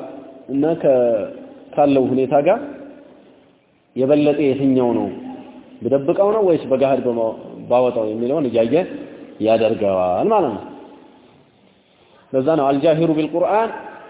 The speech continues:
ከልጃሂሪ ቢሰደቃ ሐዲስ ላይ እንደመጣ ቁርአኑን ጮክ ብሎ የሚቀራ ሰው በሰደቃው ጀህር እንደሚያደርገው ሰው ጥቅም ያለው ጊዜ ጥቅም ይኖረዋል። ይባላል። ጥቅም ያለው ጊዜ ጥቅም ይኖረዋል።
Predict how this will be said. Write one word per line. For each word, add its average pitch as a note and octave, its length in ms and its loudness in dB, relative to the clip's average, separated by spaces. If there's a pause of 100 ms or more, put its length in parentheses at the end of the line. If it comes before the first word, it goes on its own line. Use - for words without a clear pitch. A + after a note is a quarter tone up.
(160)
ከልጃሂሪ B2 520 0
ቢሰደቃ B2 460 -2 (440)
ሐዲስ B2 260 -4
ላይ A#2 120 -4
እንደመጣ F#2 320 -8 (380)
ቁርአኑን F3 440 2
ጮክ F#3+ 200 0
ብሎ F3+ 180 4
የሚቀራ F3+ 460 2
ሰው A#3 160 0 (680)
በሰደቃው C3 1600 0 (1400)
ጀህር D3+ 280 2
እንደሚያደርገው A2+ 640 -2
ሰው F#2 140 -16 (920)
ጥቅም G3+ 260 2
ያለው F#3 260 2
ጊዜ F#3 160 0 (520)
ጥቅም E3+ 260 0
ይኖረዋል። A#2 420 2 (240)
ይባላል። C#3 460 0 (320)
ጥቅም C#3+ 220 -4
ያለው C3 240 2
ጊዜ C3+ 180 0
ጥቅም - 180 -6
ይኖረዋል። G2+ 320 -6